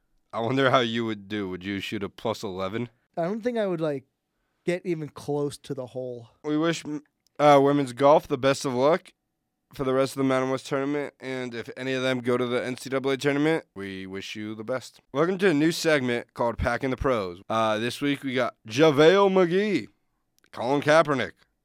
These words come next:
Speaker 1: Brandon Marshall, and Don Jackson.
Speaker 2: I, I love JaVale McGee, and he's been on fire for the Warriors lately. He's in the playoffs with them and on their way to winning a ring.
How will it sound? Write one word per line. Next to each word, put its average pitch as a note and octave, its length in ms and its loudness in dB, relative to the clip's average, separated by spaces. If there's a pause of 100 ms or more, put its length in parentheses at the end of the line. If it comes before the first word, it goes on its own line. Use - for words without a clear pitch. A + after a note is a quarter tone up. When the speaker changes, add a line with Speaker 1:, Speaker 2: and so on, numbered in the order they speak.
(180)
Speaker 1:
Brandon E3 340 0
Marshall, D#3+ 500 0 (260)
and A2+ 200 -6
Don G#2 240 0
Jackson. G#2 500 -4 (260)
Speaker 2:
I, G3 160 0
I A#3 260 0
love G3+ 440 -2 (200)
JaVale D#3 380 -4
McGee, D3 280 -8
and E3 120 0
he's G3+ 160 0
been F#3 240 0
on E3+ 220 -4
fire D#3+ 380 -2
for D#3 100 -8
the C#3+ 80 0
Warriors C#3 480 -6
lately. C3 420 -8 (360)
He's D#3+ 400 -6 (180)
in D#3+ 80 -4
the E3 100 -2
playoffs E3 540 -2
with E3 140 -4
them D#3+ 280 -2
and D3+ 220 -8 (520)
on E3 160 2
their D#3 120 0
way D3 280 0
to D3 260 -2
winning C#3 260 -2
a C3+ 80 -6
ring. C3+ 360 -8